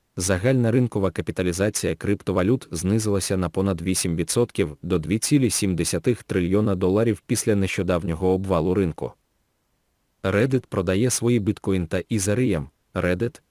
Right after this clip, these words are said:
популярна соціальна мережа, продала майже всі свої криптоактиви, включаючи біткоін та Ethereum,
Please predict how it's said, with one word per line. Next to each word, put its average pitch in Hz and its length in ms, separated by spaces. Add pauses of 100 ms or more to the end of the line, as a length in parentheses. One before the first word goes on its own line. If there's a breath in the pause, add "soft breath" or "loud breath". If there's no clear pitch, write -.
(100)
популярна 120 560
соціальна 90 520
мережа, 90 480 (340)
продала 92 400
майже 110 320
всі 107 260
свої 98 280
криптоактиви, 87 800 (240)
включаючи 95 680
біткоін 82 440
та 90 120
Ethereum, 92 560